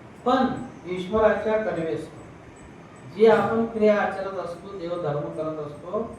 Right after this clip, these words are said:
त्यामुळे देवाला कणव निर्माण होते, कीव निर्माण होते आपल्याविषयी आणि मग त्या कणवेस परमेश्वर जीवात्म्याला एखादं देवतारूप जे सुख असते, या देहाच्या नंतर परमेश्वर ते देतात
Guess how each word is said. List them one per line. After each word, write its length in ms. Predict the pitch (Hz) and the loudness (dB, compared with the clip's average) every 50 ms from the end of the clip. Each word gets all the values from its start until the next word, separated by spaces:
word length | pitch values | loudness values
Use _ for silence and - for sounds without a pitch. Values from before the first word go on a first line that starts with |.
| - - | -14 -8
त्यामुळे 480 | 170 175 185 190 190 190 180 185 185 185 | -4 -2 -2 -2 -2 -4 -6 -8 -8 -6
देवाला 300 | 165 160 170 170 170 170 | -6 -6 -6 -4 -6 -6
कणव 440 | 170 170 - 160 156 196 214 - 208 | -8 -6 -4 -4 -2 -2 -2 -2 -2
निर्माण 360 | - 185 185 165 151 139 135 | -4 -6 -4 -6 -4 -4 -6
होते, 420 | 127 - - 143 - - - - - - - - - - - - | -6 -6 -8 -8 -8 -8 -10 -12 -16 -16 -18 -18 -18 -18 -14 -6
कीव 160 | 220 233 247 | -4 0 4
निर्माण 380 | 247 233 226 226 220 214 208 202 | 6 8 10 10 8 8 4 4
होते 220 | 185 180 - - | 2 0 0 0
आपल्याविषयी 840 | 175 160 - - 165 156 151 151 147 143 - 170 175 214 - - - - - - - - - - - - | 0 0 0 0 0 0 0 0 0 -2 -6 -6 -4 -4 -4 -6 -6 -12 -16 -18 -20 -20 -20 -20 -14 -10
आणि 160 | 127 127 135 | -8 -8 -8
मग 240 | - - - - - | -10 -12 -14 -14 -10
त्या 120 | 185 185 | -10 -10
कणवेस 580 | 185 - 151 151 156 156 180 180 185 185 - - | -8 -6 -6 -6 -4 -4 -6 -6 -8 -8 -6 -2
परमेश्वर 680 | 220 220 220 - - - - 151 156 156 156 147 180 - | -2 -2 -2 -2 -6 -8 -8 -8 -10 -12 -12 -10 -10 -10
जीवात्म्याला 840 | - - 151 151 147 147 147 147 - 147 143 143 147 160 - - - - - - - - - - - - - - - - - - - - - - - - - - 147 | -10 -8 -6 -6 -4 -4 -6 -8 -8 -8 -8 -6 -6 -6 -6 -8 -10 -14 -16 -20 -20 -20 -20 -20 -20 -20 -20 -20 -20 -20 -20 -20 -20 -20 -20 -20 -20 -20 -16 -8 -6
एखादं 440 | 151 147 151 151 165 170 175 185 180 | -6 -4 -4 -4 -4 -4 -4 -4 -4
देवतारूप 720 | - 147 147 147 147 147 170 165 165 170 170 - 196 196 | -4 -2 -2 -2 -2 -2 -2 -2 -2 -2 -2 -4 -6 -8
जे 100 | 202 196 | -8 -10
सुख 340 | 196 - 208 240 233 - - | -8 -4 -2 -2 -2 -2 -2
असते, 520 | 160 - - - - - - - - - - - - - - - - 170 | -6 -6 -6 -8 -10 -12 -12 -14 -16 -18 -18 -20 -20 -20 -20 -16 -8 -4
या 100 | 185 180 | -2 -2
देहाच्या 500 | - - 160 147 147 151 151 151 175 175 | 0 0 0 -2 0 -2 -2 -2 -2 -4
नंतर 480 | 165 160 151 151 151 147 165 190 190 190 | -4 -4 -6 -8 -8 -8 -8 -8 -8 -6
परमेश्वर 520 | - 165 156 151 151 156 156 156 156 160 | -4 -2 -2 -2 0 -2 -2 -2 -4 -6
ते 120 | 151 151 147 | -8 -8 -8
देतात 440 | 139 135 135 139 - - - - | -8 -8 -6 -2 2 4 4 4